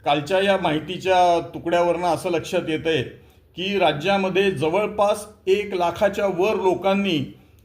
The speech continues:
या मागेल त्याला सौर पंप योजनेमध्ये सहभाग घेतलेला आहे. त्यांचे आता फायदे काय काय आहेत बघा. त्यांना विजेचा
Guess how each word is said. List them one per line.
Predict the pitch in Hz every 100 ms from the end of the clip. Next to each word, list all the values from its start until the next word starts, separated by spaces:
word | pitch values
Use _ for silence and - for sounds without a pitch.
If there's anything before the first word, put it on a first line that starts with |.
| _
या | 156 196 202 202
मागेल | 160 175 185 214 214
त्याला | 196 196
सौर | 190 180 185
पंप | 180 175 175 180
योजनेमध्ये | 170 160 151 170 170 156 170
सहभाग | 170 156 139 143 151
घेतलेला | 135 143 143 135 127
आहे. | 110 104 - - - _ _ _ _
त्यांचे | 160 165 170
आता | 208 202 -
फायदे | 180 180 190 220
काय | 202 196
काय | 196 202
आहेत | 196 160
बघा. | 143 120 98 - _ _ _
त्यांना | 170 190 196
विजेचा | 175 175 190 196